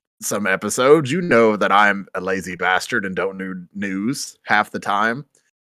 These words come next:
It's literally just go with the flow and just do things now. Whereas before, it's, it was just uneasy. And even back whenever we started, like, I would have still considered Blue one of my best mates, but it's just,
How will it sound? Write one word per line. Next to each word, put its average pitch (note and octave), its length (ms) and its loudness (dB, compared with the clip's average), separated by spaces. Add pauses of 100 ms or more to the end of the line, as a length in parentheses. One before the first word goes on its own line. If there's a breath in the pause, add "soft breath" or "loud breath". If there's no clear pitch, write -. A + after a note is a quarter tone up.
It's D#3 400 -8
literally D#3+ 540 4
just A#2+ 340 -6
go D#3+ 240 -2
with D3 220 -4
the - 60 -18
flow D3 480 -2
and A#2 140 -8
just B2 240 -12
do D3+ 200 -4
things C3 360 -4
now. F2+ 340 -2
Whereas A2+ 280 0
before, A2 720 -2 (380 soft breath)
it's, C#3+ 320 -2
it - 60 -20
was C#3 160 -10
just C#3 200 -8 (100)
uneasy. D3+ 920 -2
And A#2 500 -4 (1160)
even E3 240 -4
back E3+ 240 4
whenever D#3+ 280 2
we D#3 100 0
started, D3+ 440 2
like, F#2+ 140 2
I A2+ 100 4
would D3 200 0
have A2+ 120 -8
still C#3+ 220 2
considered B2 540 -4
Blue A2+ 220 0
one G#2+ 180 -2
of G#2 60 -2
my G2+ 120 0
best G#2 320 -4
mates, E3+ 580 -4 (500)
but D#3+ 500 2 (160)
it's C3 380 -4
just, C3+ 240 -12